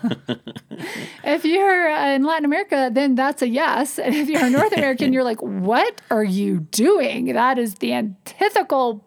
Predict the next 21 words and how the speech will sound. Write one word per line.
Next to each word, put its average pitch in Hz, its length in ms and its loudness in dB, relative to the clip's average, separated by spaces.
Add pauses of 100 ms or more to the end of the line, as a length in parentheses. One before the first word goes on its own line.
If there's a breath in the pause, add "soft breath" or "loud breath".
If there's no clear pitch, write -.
(120)
point 330 420 0
of, 226 80 -6 (640 loud breath)
anyway. 240 320 -2 (480 loud breath)
Um, 233 400 0 (180)
so 269 180 0
those 277 240 0
are 294 60 -2
the 254 100 2
behaviors, 247 960 -2
how 311 300 0
you 262 180 0
cross 226 400 -2
the 220 100 -4
street, - 420 -6 (260 loud breath)
how 294 400 -2
you 254 240 0
talk 240 340 -4
on 214 100 -2
the 202 80 -4
phone, 220 640 -4 (420 loud breath)
um, 208 400 -4